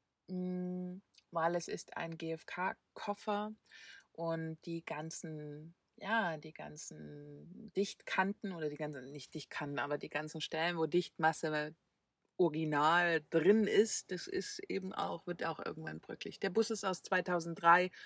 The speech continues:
das heißt, der hat schon ein paar Jährchen auf dem Buckel und Sonne macht jedes Material irgendwann mürbe und sowas zu machen,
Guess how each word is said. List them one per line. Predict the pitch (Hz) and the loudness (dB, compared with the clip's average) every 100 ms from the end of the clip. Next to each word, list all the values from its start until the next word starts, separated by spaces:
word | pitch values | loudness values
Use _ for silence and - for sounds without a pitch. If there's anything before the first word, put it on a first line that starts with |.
| - - _ | -18 -20 _
das | 170 175 | -8 -4
heißt, | 175 175 | -2 0
der | 175 - | -2 -2
hat | 165 - | -4 -2
schon | 202 | -2
ein | |
paar | 175 | -2
Jährchen | 165 185 208 180 | -2 0 -2 -4
auf | - | -6
dem | 156 | -8
Buckel | 151 185 151 170 - - - - _ - | -8 -4 -4 -6 -10 -18 -18 -20 _ -2
und | 180 165 | -2 4
Sonne | 165 185 208 202 | 4 6 6 6
macht | 170 180 - - - _ _ _ _ - | 8 6 6 -2 -18 _ _ _ _ -2
jedes | 175 214 220 196 | 4 6 6 4
Material | 190 - 170 160 190 | 2 2 0 2 2
irgendwann | - 170 165 156 156 | 0 -2 -2 -2 0
mürbe | 160 170 151 147 - | 2 2 0 -4 -8
und | - 156 | -10 -4
sowas | 165 170 165 - | 0 2 0 -4
zu | 170 | -2
machen, | 170 175 202 196 196 | -2 -2 -2 -2 -2